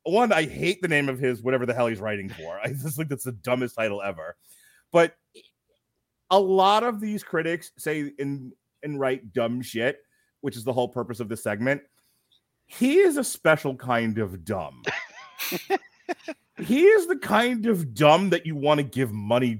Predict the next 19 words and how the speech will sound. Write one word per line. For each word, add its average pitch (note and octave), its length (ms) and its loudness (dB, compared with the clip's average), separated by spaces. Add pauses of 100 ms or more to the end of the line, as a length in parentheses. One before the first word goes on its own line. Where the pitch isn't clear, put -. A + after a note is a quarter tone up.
to F#2 200 -8
because, A2 500 -2
like, A2 320 -4 (440)
you D#3 100 0
know, B2+ 160 2 (100)
like, D3 240 2
it E3 100 0
doesn't D#3+ 280 4
know C3 220 4
any A2 140 -4
better. D#2 400 -10 (1120)
That's G#3 280 8
how C#4 180 6
dumb D3 460 4
Kevin B2 340 0
Carr A2 240 2
tends F#2+ 320 -4
to F2+ 100 -8
be. D2+ 340 -14